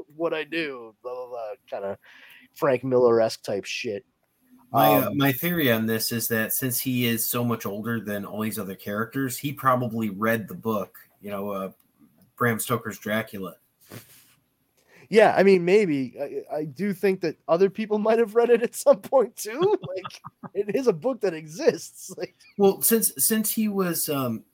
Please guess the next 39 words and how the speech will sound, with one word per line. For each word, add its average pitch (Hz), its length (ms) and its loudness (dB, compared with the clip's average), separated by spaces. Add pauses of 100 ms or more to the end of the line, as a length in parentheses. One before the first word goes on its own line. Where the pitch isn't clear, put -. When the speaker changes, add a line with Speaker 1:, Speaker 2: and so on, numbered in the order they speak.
(160)
Speaker 2:
you 147 100 -4
know, 113 160 -2
in 131 160 -2
Wolverine 156 400 -2
Origin, 110 400 0
they 110 140 -4
have 110 300 -8
him 107 420 -6
as, 98 520 -6
you 107 120 -8
know, 98 320 -8
uh, 95 280 -6 (680)
living 123 400 -4
in 107 240 -4
the 107 160 -8
eighteen 107 300 -4
hundreds 101 480 -6
and 98 80 -6
all 95 160 -6
that 92 280 -6
without 104 420 0 (480)
obviously 113 720 -2
any 113 160 -2
sort 113 220 -2
of - 100 -6
entertainment 117 560 -2
and 104 80 -8
all 101 80 -4
that, 101 180 -6
they 101 120 -6
would 104 140 -4
have 104 80 -10
been 95 160 -6
big 98 260 -8
readers 113 540 -2
if 98 140 -10
they 98 100 -8
wanted 92 320 -10
to, 95 160 -12